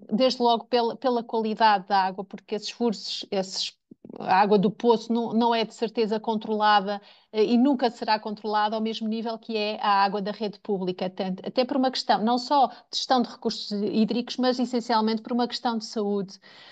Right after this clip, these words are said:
Ahm, essa, é, essa ligação deve ser feita e, e porque a lei assim o obriga também, eh, eh, desde que disponível o serviço, o consumidor está obrigado a proceder à ligação da sua rede predial à rede pública, mas fundamentalmente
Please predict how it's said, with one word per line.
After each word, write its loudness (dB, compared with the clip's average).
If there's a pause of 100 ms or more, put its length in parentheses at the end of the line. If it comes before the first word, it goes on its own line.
(240)
Ahm, 4
essa, -2
é, 0
essa -6
ligação 0
deve -4
ser -6
feita 0
e, -6
e -10
porque -10
a 0
lei 2
assim -2
o 2
obriga 4
também, 2 (180)
eh, -8 (220)
eh, -12
desde 4
que -16
disponível 0
o 0
serviço, -4 (220)
o -4
consumidor 2
está 2
obrigado 2
a 0
proceder -6
à 2
ligação -4
da -2
sua -6
rede -6
predial -6
à -4
rede -8
pública, -8
mas -2
fundamentalmente 0